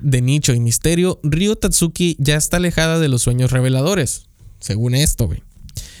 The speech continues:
Su libro parece una reliquia, ya que prácticamente es imposible conseguirlo.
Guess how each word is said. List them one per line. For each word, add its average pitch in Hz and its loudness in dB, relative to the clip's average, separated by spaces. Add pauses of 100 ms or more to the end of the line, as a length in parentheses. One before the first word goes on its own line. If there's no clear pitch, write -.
(100)
Su 147 2
libro 190 0
parece 139 2
una 143 2
reliquia, 175 0
ya 135 0
que 143 0
prácticamente 151 0
es 143 2
imposible 147 0
conseguirlo. 147 0